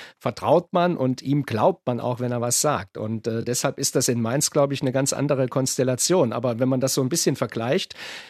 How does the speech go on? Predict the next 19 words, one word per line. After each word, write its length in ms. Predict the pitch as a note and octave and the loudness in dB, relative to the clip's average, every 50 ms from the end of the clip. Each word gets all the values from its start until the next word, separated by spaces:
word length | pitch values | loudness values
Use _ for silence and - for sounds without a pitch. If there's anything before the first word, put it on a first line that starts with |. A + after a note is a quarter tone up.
| - _ - | -10 _ 0
die 60 | B2+ | 2
Mainzer 440 | A#2 A#2 - E3+ F#3+ - - F3+ D3 | 2 4 4 4 4 4 4 4 4
haben's 220 | D3+ E3 F#3 - | 2 2 2 2
halt 220 | E3+ D3+ C#3+ - - | 2 2 0 0 -2
geschafft, 600 | B2+ A#2+ - - C#3 F3 G3+ - - - - - | -4 -2 0 0 0 0 -2 -4 -8 -12 -6 -2
mit 180 | D3 C3+ B2 - | -2 -2 0 -2
diesen 280 | C3+ A#2+ B2 A#2 A2+ G#2+ | -2 -2 -2 -4 -4 -6
drei 360 | - - G#2 A2+ D3+ A3 C4 | -6 -4 -2 0 2 2 2
neuen, 500 | A3 D3+ C3+ A#2 A#2 C3 C#3+ D#3 D#3+ C3+ | 4 4 2 2 2 2 2 2 2 0
Bo 160 | B2 B2+ B2+ | 0 0 0
Svensson 480 | B2+ - - C#3 C3 D3+ D#3 - C#3 B2+ | 0 0 0 0 0 0 0 0 -2 -2
ist 140 | B2+ - | -2 -2
ja 100 | - G#2+ | -2 -2
auch 140 | G2+ A#2+ D3+ | -4 -2 -2
noch 160 | F3 E3+ D3 | -2 -2 -2
neu 180 | - D#3+ D#3 D#3+ | 0 0 0 0
gekommen 420 | D3+ D3+ C#3+ - D3+ C#3 C#3+ C3+ | 0 -2 -2 0 0 0 0 -2
als 240 | - - A2+ - - | -4 -4 -2 -4 -4
Trainer, 440 | - A#2+ B2 C3+ D3+ D#3+ D#3 D#3+ D#3+ | -2 -2 -2 0 0 2 0 0 -2